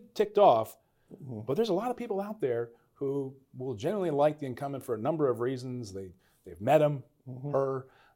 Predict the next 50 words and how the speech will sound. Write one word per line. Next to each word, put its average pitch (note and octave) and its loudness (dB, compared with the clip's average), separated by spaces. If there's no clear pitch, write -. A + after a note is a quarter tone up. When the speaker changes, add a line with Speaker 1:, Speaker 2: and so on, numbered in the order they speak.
Speaker 1:
uh, F#2+ -12
they F#2+ -12
like C#3+ 4
their C#3+ -2
positions, C3+ 0
they G#2 -8
have B2 0
the, A#2+ -4
the A2+ -6
associations, C3 -2
whether G2 -12
it's F#2+ -16
the - -20
Sheriff's E3+ 0
Association, D3 -4
the - -20
teachers, D#3+ -2
Speaker 2:
My A#2 2
Speaker 1:
or A2 2
the G2+ -6
Speaker 2:
daughter A#2+ 6
Speaker 1:
hospital. A2+ 2
Speaker 2:
got A2+ 2
into G#2+ -2
college A#2 2
with G2+ -4
a F#2+ -4
letter G#2+ 0
of G#2 -4
recommendation G#2+ -6
from G#2+ -6
the - -6
Speaker 1:
Yeah, D#4+ 0
I - -14
mean, D#3 -6
you, F#3 -4
you, D3+ -4
you've C#3 -8
been D#3+ 0
there E3 0
for D#3+ 2
a C#3+ 4
while. D#3+ 4
You, C3 -4
you, A2 -10
you A#2+ -10
know, A#2 -4
they, B2 2
they B2 -4
touch - 0